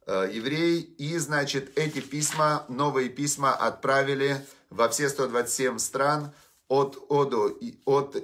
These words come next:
Индии до Африки. В двадцать семь, сто двадцать семь стран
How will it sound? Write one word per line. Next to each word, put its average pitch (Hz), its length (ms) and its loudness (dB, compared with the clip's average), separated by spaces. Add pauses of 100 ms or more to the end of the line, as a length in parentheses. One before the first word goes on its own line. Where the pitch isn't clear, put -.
Индии 127 500 -4
до 120 440 2
Африки. 139 680 0 (800)
В 104 80 -14
двадцать 135 320 2
семь, 123 180 -2
сто - 420 -2
двадцать 127 220 0
семь 113 160 -4
стран 151 480 -4